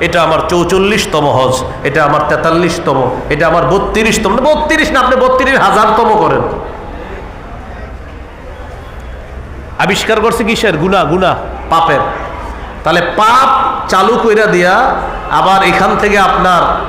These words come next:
হজ করা, ওমরা করা চালু করছে কি? পাপ। বলেন, চালু করছে কি? পাপ। যতজন পাপ করবে, সেই পরিমাণ পাপীদের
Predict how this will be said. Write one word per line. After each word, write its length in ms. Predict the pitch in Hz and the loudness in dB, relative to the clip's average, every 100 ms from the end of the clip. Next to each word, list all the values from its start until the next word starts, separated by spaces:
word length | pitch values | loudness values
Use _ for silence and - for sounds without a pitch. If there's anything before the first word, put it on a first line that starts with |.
| - | -2
হজ 300 | 151 180 - | 0 2 0
করা, 320 | - 165 160 139 | 2 2 2 2
ওমরা 260 | 185 202 196 | 2 2 2
করা 320 | - 170 147 - | 2 4 2 2
চালু 220 | 190 240 | 2 4
করছে 280 | 240 233 240 | 2 2 0
কি? 200 | 208 160 - - - - - - - - - | 0 -2 -4 -10 -10 -10 -10 -12 -12 -6 0
পাপ। 360 | 147 - 214 | 2 2 2
বলেন, 200 | 175 175 - | 2 2 2
চালু 180 | 185 214 | 2 2
করছে 260 | 226 226 | 2 0
কি? 220 | 220 202 139 - - - - - - 131 | 0 0 -2 -6 -4 -4 -2 -4 -4 -2
পাপ। 220 | 127 110 - - - - | 0 -2 -6 -10 -10 -2
যতজন 840 | 170 185 190 170 170 208 254 285 - | 0 2 2 2 2 4 4 2 2
পাপ 360 | 269 285 294 254 | 2 4 2 2
করবে, 420 | 262 247 247 226 | 2 4 4 4
সেই 400 | - - 226 254 214 | 2 2 2 2 2
পরিমাণ 360 | 220 220 214 202 165 - | 2 4 2 2 2 2
পাপীদের 560 | 233 240 247 220 226 | 2 4 2 2 4